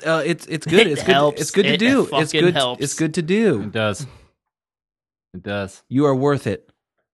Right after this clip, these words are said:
Speaker 2: You are worthy. You are important.
Speaker 1: Isai,
Speaker 2: You're, you're
Speaker 1: Isai
Speaker 2: cool.
Speaker 1: You're cool. Hey, guess what?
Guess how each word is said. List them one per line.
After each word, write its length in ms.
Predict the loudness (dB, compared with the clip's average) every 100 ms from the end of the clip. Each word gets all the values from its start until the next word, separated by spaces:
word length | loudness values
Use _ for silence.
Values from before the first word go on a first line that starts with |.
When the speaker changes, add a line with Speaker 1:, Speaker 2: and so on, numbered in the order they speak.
| _ _
Speaker 2:
You 140 | -14 -12
are 140 | -10
worthy. 440 | -6 -6 -8 -12 -14
You 160 | -12 -10
are 80 |
important. 560 | -10 -10 -10 -10 -12 -10
Speaker 1:
Isai, 420 | -4 0 0 0 -6 -8
Speaker 2:
You're, 240 | -2 -2
you're 100 | -2
Speaker 1:
Isai 40 | -2
Speaker 2:
cool. 500 | 0 2 0 -4 -14 _ _ -12
Speaker 1:
You're 140 | -12
cool. 300 | -2 0 0
Hey, 180 | 0 -2
guess 240 | -2 -2
what? 240 | -2 -4